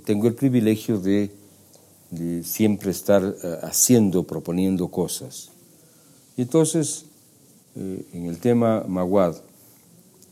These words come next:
Me contrata por honorarios para, para hacer el plan maestro. Entonces, claro, asumo y, y claro, vino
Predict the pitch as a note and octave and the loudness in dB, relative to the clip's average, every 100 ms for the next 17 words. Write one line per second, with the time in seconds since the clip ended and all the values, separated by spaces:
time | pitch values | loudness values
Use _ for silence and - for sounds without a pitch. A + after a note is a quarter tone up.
0 | - - - - - - _ - F#2 F2 | -20 -20 -20 -20 -20 -20 _ -8 -6 -2
1 | G2 F2+ A#2+ B2 A2+ F2 F2 F2+ F2+ F#2+ | -4 2 2 4 2 0 -2 0 0 2
2 | G2+ A2+ G#2 F2+ E2+ - D#2 D2 D2 D2 | 4 6 4 0 -4 -8 -10 -8 -10 -16
3 | - D#2 D#2 D2+ D#2 D#2+ - G2 F2 F2 | -14 -12 -12 -12 -14 -10 -2 0 0 -6
4 | D#2 D2 - - F#2+ F2+ F2 F2 G2+ - | -6 -10 -14 -8 -4 -2 -2 -2 -4 -6
5 | - D#2 D2+ - - - _ - - - | -14 -16 -16 -18 -20 -20 _ -20 -18 -12
6 | C3 D#3 C3+ D3 C#3 C3+ C#3+ - - _ | -4 -2 0 0 2 0 -4 -12 -20 _
7 | _ - _ _ _ _ _ - G2 - | _ -20 _ _ _ _ _ -6 -4 2
8 | D3+ G#2+ G2+ - - - - _ _ _ | 2 2 0 -6 -20 -20 -20 _ _ _
9 | _ - _ _ _ _ _ _ - F#2 | _ -20 _ _ _ _ _ _ -18 -14
10 | F2+ - F#2 G#2 F2 F2 E2+ F2+ F#2+ F2+ | -14 -14 -8 -4 -2 -4 -8 -6 -6 -4
11 | F2+ F#2 | -6 -10